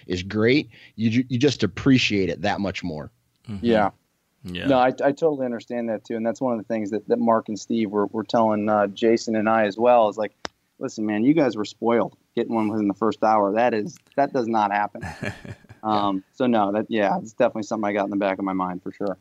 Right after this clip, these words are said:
Speaker 2: It, it's,
Speaker 1: Also,
Speaker 2: it's, yeah, go ahead, Dan.
Speaker 1: Also,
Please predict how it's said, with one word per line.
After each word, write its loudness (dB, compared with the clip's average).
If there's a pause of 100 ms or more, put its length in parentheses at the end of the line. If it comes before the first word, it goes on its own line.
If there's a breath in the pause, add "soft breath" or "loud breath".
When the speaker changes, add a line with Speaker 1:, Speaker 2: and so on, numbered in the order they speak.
(160)
Speaker 2:
It, -6
it's, -6
Speaker 1:
Also, 2
Speaker 2:
it's, -20 (500)
yeah, -8
go -8
ahead, -6
Dan. -12 (880)
Speaker 1:
Also, 0